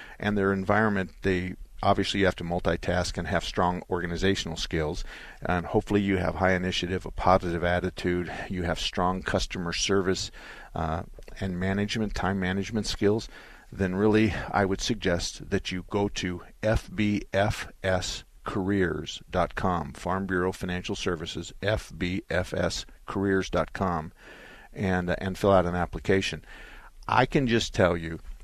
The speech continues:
that there are three companies that I really like to work for because they want to know the truth. Some of the other companies want to write my report for me <laughs> and put words in my mouth, and there's three of them that just,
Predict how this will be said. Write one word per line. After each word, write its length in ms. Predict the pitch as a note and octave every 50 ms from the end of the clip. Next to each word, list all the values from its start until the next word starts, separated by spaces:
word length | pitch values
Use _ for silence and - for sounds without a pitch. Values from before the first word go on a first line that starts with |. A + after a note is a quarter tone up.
| - -
that 340 | - F#2+ F2 F#2+ F#2 F2+ - - - - -
there 140 | - G2+ F#2+
are 100 | F2 E2+
three 260 | - - - A2 G#2+
companies 680 | - - A#2+ G#2 G2 - G2 F2 E2 - - - - - - - -
that 220 | E2 E2+ F#2 E2+
I 120 | E2+ F2
really 520 | F2 E2+ E2+ E2 F2 F2+ F2+ F2+ F#2 F#2 F2+
like 360 | D#2+ E2+ F#2+ F#2 F#2 - -
to 120 | - - F#2
work 280 | E2 F2 E2+ D#2+ -
for 380 | - - - E2+ E2 D#2+ D#2 - - - - -
because 380 | - G2+ - - A2 F#2+ E2+ -
they 140 | F2 E2+
want 260 | E2 F2 F#2 F#2 F2+ F2+
to 60 | F2
know 220 | F2+ F2 E2+ F2
the 120 | - - -
truth. 560 | - - - G2+ F2+ D#2 - - - - - - - - - - - - - - - - - -
Some 280 | - - - G2+ G#2
of 60 | G#2
the 120 | G2+ G#2 G#2
other 180 | G#2+ G#2+ A2+
companies 540 | - - C#3 B2 A#2+ - B2 A#2+ A#2 A#2 F#2+
want 200 | G#2 G#2 G2 F#2
to 40 | E2+
write 260 | F2 F2+ F2 F2 -
my 140 | F2 F#2+ F2+
report 540 | F2+ F2 F2 E2 - - - G#2 G#2+ - -
for 260 | - - G2 A#2+ B2
me 180 | - C#3+ C3 A#2+ -
<laughs> 60 | -
and 180 | - F2+ - -
put 200 | A#2 A#2+ A2+ -
words 420 | G2 G2 G#2+ A#2+ A#2 A2 - -
in 80 | E3 D#3
my 180 | B2 G#2+ A2 A2
mouth, 480 | B2 A2+ - A#2+ A2 A2+ A2+ - - - - - - - - - - - -
and 180 | - G2 F#2
there's 220 | F2+ F2 E2 E2 -
three 220 | - G2 F#2+ F#2+
of 140 | G2 G#2 G2+
them 180 | G2+ G2+ G#2 G2
that 160 | E2 D#2+ - - - - - - - - - - -
just, 340 | F#2 F#2+ F#2+ - - -